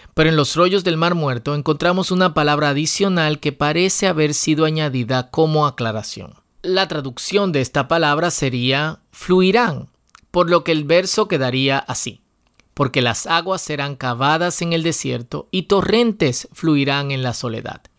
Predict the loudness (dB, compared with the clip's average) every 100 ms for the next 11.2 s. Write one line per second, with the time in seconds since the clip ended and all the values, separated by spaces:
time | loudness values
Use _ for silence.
0 | _ _ _ -4 2 2 2 2 4 2
1 | 2 2 2 2 4 2 2 0 2 0
2 | 2 2 0 0 0 0 2 2 2 2
3 | 2 0 -2 -2 0 2 2 -2 -6 -2
4 | 0 2 2 2 2 4 4 4 2 0
5 | -2 0 2 2 2 -2 -4 -4 -4 -2
6 | -2 -4 -18 _ -2 0 0 0 0 2
7 | 2 2 2 2 2 0 0 -2 0 0
8 | -2 -4 -4 -6 -8 -12 _ _ _ _
9 | -2 2 2 2 2 0 0 0 2 2
10 | 2 0 -4 -2 -6 -8 -8 -8 0 2
11 | 2 0